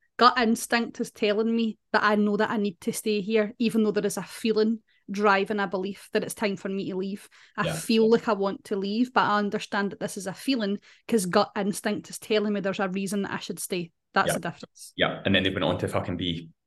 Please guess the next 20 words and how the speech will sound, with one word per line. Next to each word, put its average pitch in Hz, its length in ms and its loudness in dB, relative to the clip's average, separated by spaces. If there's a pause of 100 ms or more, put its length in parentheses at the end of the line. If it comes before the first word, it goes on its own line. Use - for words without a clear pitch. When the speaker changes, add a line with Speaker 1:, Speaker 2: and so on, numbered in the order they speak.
Speaker 2:
incredible 120 440 2 (200)
people. 135 340 -2
Speaker 1:
Exactly. 208 520 -4 (160)
Speaker 2:
Not 220 120 6
that 147 80 8
they 104 80 6
weren't 98 220 8
Speaker 1:
Exactly. 95 180 2
Speaker 2:
before, 90 120 2
but, 104 140 8
like, 95 180 4 (100)
even 123 180 6
better. - 260 2 (720)
Speaker 1:
So 214 420 4
don't 285 180 6
leave 254 200 6
before 220 200 -2
your 202 120 2
time's 208 280 -2
up. 214 160 -2